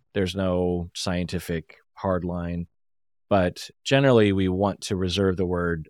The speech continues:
abuse for a certain degree of harm to another person. For example, belittling, to make someone feel like they're small, like they're stupid, like they're insignificant, insults, this kind of thing.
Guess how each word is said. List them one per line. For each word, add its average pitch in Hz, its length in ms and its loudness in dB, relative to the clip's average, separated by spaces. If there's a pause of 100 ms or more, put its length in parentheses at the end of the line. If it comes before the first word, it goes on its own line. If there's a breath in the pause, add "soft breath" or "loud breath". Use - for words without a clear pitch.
(120)
abuse 95 680 2 (100)
for 87 760 -4 (300)
a 117 60 2
certain 127 280 2
degree 104 300 6
of 85 80 2
harm 98 560 2 (140)
to 113 100 -4
another 95 240 0
person. 95 720 -4
For 95 140 -4
example, 90 680 -4
belittling, 92 600 0
to 85 280 -4 (240)
make 107 260 2
someone 95 560 0 (160)
feel 90 720 -2
like 87 280 -2 (100)
they're 78 140 -6
small, 107 500 0
like 85 220 -4
they're 78 160 -8
stupid, 95 520 -6
like 82 240 -6
they're 80 140 -8
insignificant, 82 800 -8
insults, 95 720 -2
this 85 180 -8
kind 85 200 -6
of 82 100 -10
thing. 80 300 -10